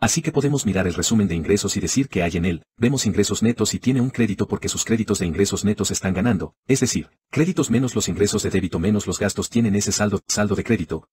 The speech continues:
Necesitamos hacer que vaya a cero, ahora vamos a limpiar la cuenta de compensación, por lo tanto, vamos a hacer lo contrario, que en este caso será un débito, así que vamos a debitar por lo que haya allí ochenta y ocho novecientos ochenta. En este caso, si publicamos eso a medida que avanzamos,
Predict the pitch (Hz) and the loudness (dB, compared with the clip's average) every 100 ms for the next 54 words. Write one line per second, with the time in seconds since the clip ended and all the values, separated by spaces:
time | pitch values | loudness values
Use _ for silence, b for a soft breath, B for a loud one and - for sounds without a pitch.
0 | - 107 104 - 156 156 120 127 123 95 | 0 0 0 -2 -2 0 0 -2 -2 -2
1 | 110 113 98 110 82 - _ - 127 135 | 0 0 0 0 0 -8 _ 0 2 2
2 | 120 120 107 87 107 104 92 113 117 104 | 0 0 0 0 0 0 0 0 0 -2
3 | 92 90 95 - 90 78 _ 113 95 - | -2 -2 -2 0 -2 -4 _ 0 0 0
4 | 123 101 104 _ 107 135 131 104 - 117 | 0 -2 -6 _ -2 0 0 0 0 0
5 | 107 101 98 78 76 101 95 - 151 143 | 0 0 0 -2 0 0 2 -2 -2 0
6 | 143 - 101 104 101 87 80 - - - | 0 0 0 2 2 0 -2 -6 -2 -2
7 | 165 151 135 123 107 92 113 104 104 92 | -2 0 0 0 0 0 0 0 0 -2
8 | 85 95 107 92 92 113 - 95 101 113 | -2 0 0 0 0 0 0 -2 -2 -2
9 | - 113 90 - 135 117 104 110 82 - | 0 -2 -2 -2 -2 -2 -2 -2 -2 -6
10 | - _ _ _ _ _ _ _ - 117 | -16 _ _ _ _ _ _ _ 0 2
11 | - - 165 - 98 b b - - 101 | 0 0 0 0 -4 b b -2 0 -2
12 | - 143 151 135 120 98 95 92 - 92 | -2 -2 0 0 0 0 0 -2 -2 -2
13 | 90 131 87 78 | 0 0 -2 -6